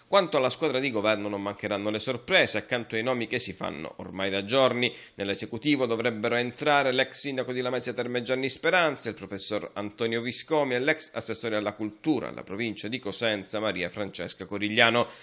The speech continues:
Rimangono ancora da coprire alcune caselle su cui sarà Roma a dare indicazioni precise nelle prossime ore.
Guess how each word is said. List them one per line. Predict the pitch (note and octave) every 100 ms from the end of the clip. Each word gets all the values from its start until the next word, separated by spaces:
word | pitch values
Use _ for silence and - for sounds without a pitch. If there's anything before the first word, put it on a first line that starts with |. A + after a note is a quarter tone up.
| -
Rimangono | - F3 C#3+ A#2 A#2+
ancora | A#2+ A2+ D3
da | C3 C#3
coprire | D3 C#3 D3+
alcune | D3 - E3 D#3+
caselle | E3+ - F#3 D#3+ D#3+ -
su | - D#3
cui | - F2 -
sarà | - C3+ C3
Roma | A2+ F2+ B1 A1 -
a | A#2+
dare | F#2+ C#2 - -
indicazioni | A#2 A#2 B2+ B2 - B2+ B2
precise | B2+ B2+ F2 - G2
nelle | G2+ G#2
prossime | A#2+ A#2 - B2+ C3
ore. | G2 D#2+ -